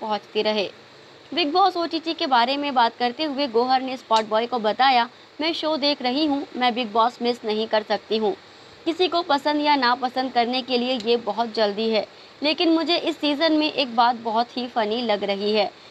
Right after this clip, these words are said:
कि हर कोई प्रतीक को विलेन दिखाने की कोशिश कर रहा है, लेकिन वो विलेन नहीं है। वो काफ़ी कूल हैं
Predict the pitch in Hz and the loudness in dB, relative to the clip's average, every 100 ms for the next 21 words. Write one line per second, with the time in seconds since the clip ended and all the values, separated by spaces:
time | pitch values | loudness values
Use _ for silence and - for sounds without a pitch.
0 | - 320 311 320 311 320 311 302 302 302 | -8 -2 2 2 2 -2 0 -2 -2 -4
1 | 294 302 247 240 254 240 233 208 208 262 | -2 0 2 0 -2 -2 0 0 -4 -6
2 | 247 202 202 254 - 220 190 202 202 214 | -4 -4 -4 -8 -2 0 2 2 2 0
3 | - - - - 294 311 370 320 294 311 | -4 -12 -20 -6 -2 2 2 2 2 2
4 | 262 240 262 220 240 247 226 - - 202 | 2 2 0 -2 -2 -2 -2 -4 -6 -2
5 | 240 302 - 233 - 262 349 285 | 2 2 0 -8 -4 0 2 2